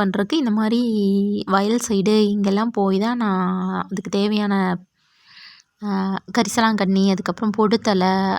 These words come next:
ஆ, கரும்பூலாம் பழம், இது எல்லாமே நான் எடுத்துட்டு வருவேன். இ-, இது ஃபுல்லுமே நமக்கு கரிசலாங்கண்ணி குட்டி குட்டி செடியா இருக்கு. So, ஒரு ஒன் வீக் கழிச்சு வந்து நான் உங்களுக்கு காட்டுறேன். இந்த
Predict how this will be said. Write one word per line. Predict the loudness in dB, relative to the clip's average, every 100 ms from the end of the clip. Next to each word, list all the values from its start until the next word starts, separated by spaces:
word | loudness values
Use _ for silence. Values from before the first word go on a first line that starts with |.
| -4
ஆ, | -4 -2 0 0 0
கரும்பூலாம் | 2 2 2 4 4 2
பழம், | 0 2 0 -2 -8 -16 -18 -2
இது | 0
எல்லாமே | 2 2 2 0
நான் | 0
எடுத்துட்டு | 0 -2 -4
வருவேன். | -2 0 0 -2 -4
இ-, | -2 -2 0
இது | -2
ஃபுல்லுமே | -2 -2 0 0
நமக்கு | -2 -4 -4 -6
கரிசலாங்கண்ணி | -6 -4 -4 0 0
குட்டி | 0 -2
குட்டி | -2 -4
செடியா | -2 -2 0 -2
இருக்கு. | -4 -4 -4 -2
So, | -2
ஒரு | 0
ஒன் | 2 0
வீக் | -2 -4 -4
கழிச்சு | -2 -2 -4
வந்து | -4 -2
நான் | -2
உங்களுக்கு | -2 -2 -4 -6
காட்டுறேன். | -4 -2 -2 -4 _ _ _ _ _ _ _ _ _
இந்த | -2 0